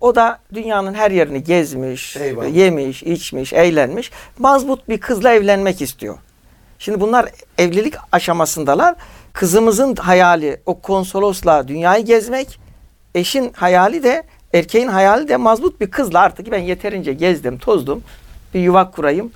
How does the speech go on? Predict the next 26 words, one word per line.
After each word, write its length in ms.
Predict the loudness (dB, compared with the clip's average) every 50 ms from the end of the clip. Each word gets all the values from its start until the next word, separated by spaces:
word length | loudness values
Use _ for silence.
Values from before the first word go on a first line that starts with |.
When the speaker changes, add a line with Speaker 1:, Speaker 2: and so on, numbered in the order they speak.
| -20 -8
Speaker 1:
çoluk 280 | -4 -2 -2 -2 -2 -2
çocuğa 360 | -4 0 2 2 2 2 0
karışayım. 320 | -4 -8 -4 2 2 2
Speaker 2:
Yerleşik 340 | 4 2 0 -2 -4 -2 0
hayatta 320 | 2 2 2 2 0 -4
geçeyim. 440 | -4 -4 -2 0 2 2 2 0 -2 -4 -10 -6 -6
Speaker 1:
Evet. 100 | -6 -6
İşte 200 | -2 -4 -4 -2
bu 120 | 0 0 0
beklentiler 640 | 0 0 0 -2 -4 -2 -2 -2 -2 -2 -2 0
çok 220 | 0 0 0 2
önemli. 460 | 2 2 2 2 -2 -2 -4 -6 -6 -6 -10 -16 -20 -20 -10 -6
Mesela 440 | -4 -2 2 4 4 4 4 2 0 -6 _ _ _ _ -16
Türklerle 560 | -14 -14 -14 -6 -2 0 0 2 0 0 0
Ruslar 340 | -2 -4 -4 -2 -2 0 2
arasındaki 520 | 2 2 0 -2 -2 -4 -6 -6 -4 -2
evlilik 340 | -2 -2 -2 -2 -4 -4 -4
çok 220 | -2 -2 -2 -2
fazla. 300 | 0 0 0 2 2 0
Genellikle 560 | 0 0 2 2 2 0 0 0 -2 -2 0 2
erkek 540 | 0 0 0 0 -2 -2 -2 -2 -6 -12 -20 _
Türk, 280 | -10 -8 -8 -8 -12 -18 -20 -20 -20 -8 -2
e, 60 | 0
Speaker 2:
Evet. 260 | 2 2 2 2 2 2
Speaker 1:
Rus 260 | 0 0 0 -2 -6
kızlarla 640 | -2 -2 -2 0 2 4 2 2 2 0 -2 -2